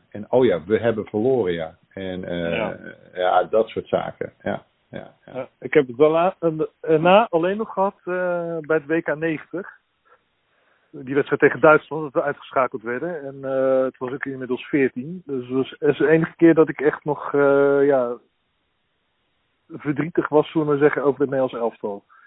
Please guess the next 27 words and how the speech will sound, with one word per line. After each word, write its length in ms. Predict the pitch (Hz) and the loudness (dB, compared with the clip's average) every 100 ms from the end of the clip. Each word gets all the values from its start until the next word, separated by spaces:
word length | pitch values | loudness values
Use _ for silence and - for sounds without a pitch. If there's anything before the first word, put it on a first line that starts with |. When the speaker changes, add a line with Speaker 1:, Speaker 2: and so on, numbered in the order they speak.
| - - | -20 -4
Speaker 2:
Dat 100 | 120 | -2
had 100 | 123 | 0
ik 60 | |
in, 100 | 135 | -4
bijvoorbeeld 320 | 117 131 117 | -2 -2 -2
in 120 | - - | -4 -6
achtennegentig 540 | - 135 143 143 - | -4 2 2 2 -4
vond 140 | 143 | -2
ik 60 | 127 | -2
het 120 | 131 | -2
ook 180 | - 160 | 2 4
wel 160 | 151 147 | 6 6
jammer, 280 | 143 143 135 | 6 2 0
hoor, 200 | 135 151 | 0 0
dat 100 | 135 | -2
we 60 | |
niet 120 | 135 | -8
de 60 | 131 | -20
finale 380 | - 135 135 127 | -10 -4 -2 0
haal-, 220 | 123 123 | -2 -2
haalden. 400 | - 123 127 135 | -2 0 0 -2
Maar, 240 | 123 117 113 _ _ - _ | -8 -10 -10 _ _ -20 _
en 120 | 139 | -12
in 80 | 127 | -12
tweeduizend 540 | - 120 120 120 120 107 | -2 2 4 2 0 -12
natuurlijk 340 | 120 110 - | -12 -12 -2
ook. 320 | 135 156 - | -2 -2 -6